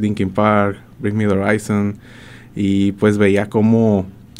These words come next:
literalmente se desgarraban la garganta en el escenario porque no puedo decir otra cosa de ellos, ¿verdad?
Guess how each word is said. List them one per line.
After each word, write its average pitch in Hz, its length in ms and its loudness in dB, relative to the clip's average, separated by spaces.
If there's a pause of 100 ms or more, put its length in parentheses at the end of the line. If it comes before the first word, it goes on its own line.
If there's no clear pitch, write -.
literalmente 104 640 0
se 113 80 -4
desgarraban 98 500 -2
la 110 80 -2
garganta 101 360 -4
en 110 80 -2
el 107 60 -2
escenario 101 380 -4
porque - 220 -8
no 98 100 -6
puedo 101 220 -4
decir 101 180 -4
otra 104 160 -4
cosa 101 280 -8 (120)
de 98 220 -6
ellos, - 320 -12
¿verdad? 101 260 -4